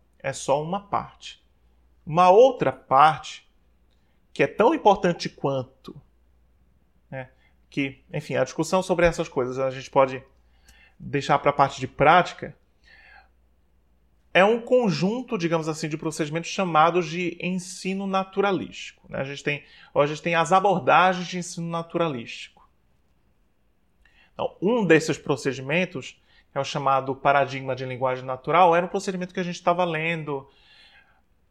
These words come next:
O pessoal lá de Utah tava usando esse procedimento também, só que pra ensino de profissionais, né? Então, quando eu fui de novo pra Utah, as coisas se encaixaram novamente. Eu falei, "Beleza,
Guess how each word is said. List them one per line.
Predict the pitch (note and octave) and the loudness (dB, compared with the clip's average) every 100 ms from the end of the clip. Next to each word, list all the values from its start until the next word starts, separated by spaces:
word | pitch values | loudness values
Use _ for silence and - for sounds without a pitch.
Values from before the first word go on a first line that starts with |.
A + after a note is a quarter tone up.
| _ _ _ - | _ _ _ -10
O | |
pessoal | - D#3 D#3 F3 G3 | -2 0 4 6 6
lá | F#3+ | 4
de | D#3 E3+ | 2 -4
Utah | - C3+ | 2 2
tava | C3 - D#3+ F#3 E3+ | 2 6 8 8 4
usando | C3+ C#3 C3 | -2 -4 -6
esse | - | -12
procedimento | C#3+ C3 C#3 C3 B2+ A#2+ - | -12 -6 -6 -8 -14 -14 -8
também, | C3+ C3 C#3 D3+ D3+ - _ _ | -6 -4 -4 -4 -6 -10 _ _
só | - D3 | -4 -4
que | D3+ | -2
pra | D3 | -6
ensino | C#3+ D3 C#3+ | -6 -8 -10
de | C3+ | -10
profissionais, | - C3 - D#3 C#3+ C#3+ D3+ D3+ C3+ | -6 -8 -6 -6 0 2 2 0 -6
né? | C3 D3 _ _ - _ D3 | -10 -12 _ _ -20 _ -8
Então, | - F3 G3 F#3 - _ _ _ _ _ _ _ _ _ _ _ _ | 0 0 0 -4 -10 _ _ _ _ _ _ _ _ _ _ _ _
quando | _ F#3+ B3+ C#4+ E3 | _ 8 8 8 4
eu | |
fui | C#3 - | 2 -2
de | C3 C3 | -4 -2
novo | C3 B2 A#2+ | -4 -4 -8
pra | C3 A#2+ | -10 -10
Utah, | C3+ - - D3+ F#3 B2+ - _ _ _ _ _ _ _ - | -10 -14 0 4 4 2 -10 _ _ _ _ _ _ _ -8
as | C#3+ - | -6 -2
coisas | E3+ G3 G3 | 2 2 0
se | F#3+ | -6
encaixaram | F#3 E3+ D3+ D#3+ C#3+ | -2 -2 0 -2 -2
novamente. | C#3 C3+ C3+ C3 C#3+ | -2 -4 -4 -6 -8
Eu | - | -4
falei, | F3+ C#3+ | -2 -2
"Beleza, | C3 G#3 F#3 C3+ B2+ | -2 2 2 0 -6